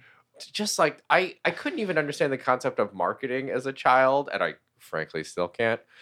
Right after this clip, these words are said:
Um, but just imagining getting a Poopsie Cola logo on the side of your car for cash.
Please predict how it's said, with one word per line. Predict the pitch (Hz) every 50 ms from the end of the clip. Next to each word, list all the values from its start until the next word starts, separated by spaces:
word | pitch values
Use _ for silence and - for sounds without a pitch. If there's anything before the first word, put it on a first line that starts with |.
| - - - _ _
Um, | - 127 127 123 123 120 120 120 117 - _ _ _ _ -
but | 220 -
just | 403 415 -
imagining | 392 320 202 175 165 170 170 190 180 180 160
getting | - 147 135 143 147 139
a | 117 - - _ _ -
Poopsie | - - 170 170 - - - - - -
Cola | - - - 143 135 151 156 156 165 170 175 180 185 185 - _ _
logo | - 123 139 143 151 156 165 165 160
on | 156 147 131
the | 127
side | - - 135 127 131 135
of | 143
your | 127 120
car | - - - 120 120 135 147 147
for | - - 107 -
cash. | - - - 127 117 127 139 151 175 - - - - - -